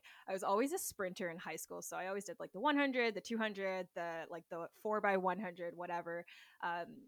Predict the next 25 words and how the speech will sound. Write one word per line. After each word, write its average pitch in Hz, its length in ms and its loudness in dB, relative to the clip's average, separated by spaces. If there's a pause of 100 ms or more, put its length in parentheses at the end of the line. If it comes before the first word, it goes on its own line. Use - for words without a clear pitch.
(120)
and 190 340 -4 (640)
I 202 100 -2
never 202 340 2
thought 254 160 4
that 247 100 4
I 240 60 4
could 233 180 2
do 175 160 0
long 165 160 0
distances. 160 500 -10
Like, 156 160 -8
long 214 680 4
run 180 380 2
day 160 520 -4 (180)
in 180 120 -6
high 180 180 0
school 196 600 0 (180)
was 185 300 -2 (320)
like, 175 220 -4 (100)
I 196 140 6
tried 220 320 4
to 262 160 4
avoid 180 320 2
it 175 200 -2
at 180 140 -2